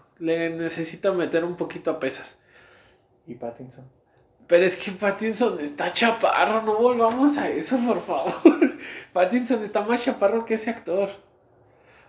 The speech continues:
Speaker 1: O sea, se impone porque está un poquito más alto.
Speaker 2: ¿Robert Pattinson es chaparro?
Speaker 1: Robert Pattinson, ¿es más chaparro que el que tú me estás comparando? Sí.
Speaker 2: Ah, a mí se me hacía que Robert Pattinson era muy alto, güey.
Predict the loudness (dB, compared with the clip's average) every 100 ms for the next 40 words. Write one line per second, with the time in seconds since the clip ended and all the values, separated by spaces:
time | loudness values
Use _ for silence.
0 | -2 2 2 4 2 0 -2 0 0 -2
1 | -6 -6 -6 -8 -8 -6 -4 2 2 2
2 | -4 -4 -2 -4 -8 -10 -8 -8 -8 -12
3 | -10 -12 -16 _ -2 0 0 0 -2 0
4 | 0 0 0 0 2 6 6 6 2 -2
5 | -4 -6 -6 -8 -10 -10 -2 -2 -2 -6
6 | -6 -6 -6 -8 -20 -20 -20 -20 -20 -20
7 | -20 _ -20 -20 -18 -14 -14 -16 -20 -20
8 | -16 -16 -14 -12 -12 -8 -6 -6 -8 -12
9 | -10 -8 -6 -6 -6 -8 -10 -10